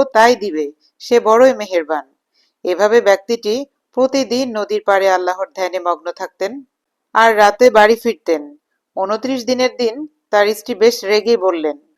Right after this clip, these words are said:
"তুমি যদি আমাকে কাজের মজুরি দিতে না পারো, তাহলে আমাকে কালই তালাক দিবে।"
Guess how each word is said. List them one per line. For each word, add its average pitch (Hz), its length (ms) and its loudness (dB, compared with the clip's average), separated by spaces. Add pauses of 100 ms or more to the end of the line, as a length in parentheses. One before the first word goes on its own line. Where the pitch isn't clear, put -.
(360)
"তুমি 214 220 -2
যদি 254 260 0
আমাকে 254 380 0 (200)
কাজের 208 360 2
মজুরি 247 360 -2
দিতে 233 260 0
না 214 180 0
পারো, 214 320 2 (400)
তাহলে 220 280 0
আমাকে 233 360 0
কালই 202 420 0
তালাক 175 320 0
দিবে।" 143 280 -8